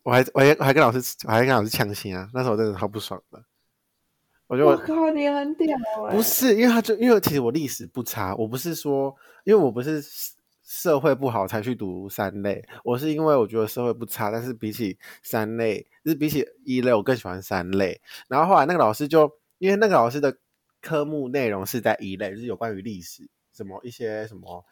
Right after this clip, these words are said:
Speaker 1: 希腊文明，然后对我来说我都知道。然后他就说：“哦，你知道这什么意思吗？”然后我就觉得：“嗯，这鄙视的口气，妈的！”我就直接跟他讲。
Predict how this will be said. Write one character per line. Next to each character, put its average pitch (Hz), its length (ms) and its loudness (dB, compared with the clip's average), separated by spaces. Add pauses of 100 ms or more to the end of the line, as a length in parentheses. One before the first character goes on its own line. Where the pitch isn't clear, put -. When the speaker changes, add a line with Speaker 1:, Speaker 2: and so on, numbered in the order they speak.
(200)
Speaker 1:
希 139 400 -6
腊 120 400 2
文 104 220 -4
明， 113 300 -4
然 117 100 2
后 127 60 2
对 156 100 4
我 110 100 4
来 101 60 -2
说 120 180 -4
我 101 80 -2
都 107 120 -4
知 98 200 -16
道。 95 240 -2 (240)
然 123 120 -2
后 127 40 0
他 156 80 -2
就 147 120 -2
说 139 260 -6
：“哦， 139 160 6
你 120 100 -2
知 123 80 2
道 156 80 8
这 165 80 4
什 135 120 -4
么 104 100 -2
意 123 100 0
思 113 160 -6
吗？” 90 240 -4 (300)
然 165 80 4
后 160 40 8
我 156 40 4
就 165 60 4
觉 151 120 2
得 135 60 4 (240)
：“嗯， 107 180 -8
这 147 100 -8
鄙 104 220 -6
视 - 160 -10
的 131 80 0
口 90 240 -6
气， 98 460 -8
妈 90 260 -6
的！” 92 220 -6
我 95 80 0
就 139 80 2
直 - 60 -8
接 117 100 2
跟 107 100 -4
他 107 120 -2
讲。 113 200 -4